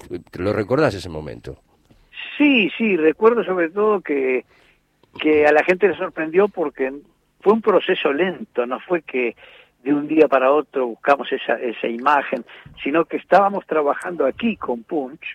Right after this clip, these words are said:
Speaker 2: en España, Y, y aquí se consumía mucho la, la New Wave.
Speaker 1: Claro.
Speaker 2: O sea, y aquí
Speaker 1: Mm.
Speaker 2: le llamaban la movida.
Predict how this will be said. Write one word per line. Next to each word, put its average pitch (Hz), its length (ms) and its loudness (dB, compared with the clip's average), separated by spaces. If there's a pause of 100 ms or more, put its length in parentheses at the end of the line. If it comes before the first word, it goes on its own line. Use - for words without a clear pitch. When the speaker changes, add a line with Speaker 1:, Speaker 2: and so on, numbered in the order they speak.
(120)
Speaker 2:
en 113 180 -8
España, 143 600 0 (600)
Y, 127 360 -4 (100)
y 127 60 4
aquí 190 220 -4
se 277 120 0
consumía 156 540 -2
mucho 147 580 -6
la, 110 280 -4
la 110 180 -4
New 127 180 -6
Wave. 147 460 2 (220)
Speaker 1:
Claro. 98 320 -4
Speaker 2:
O 98 120 -12
sea, 120 180 0
y 110 360 -10
aquí 98 180 -8
Speaker 1:
Mm. 139 60 -10
Speaker 2:
le 135 80 -8
llamaban 135 400 0
la 120 100 2
movida. 120 640 -6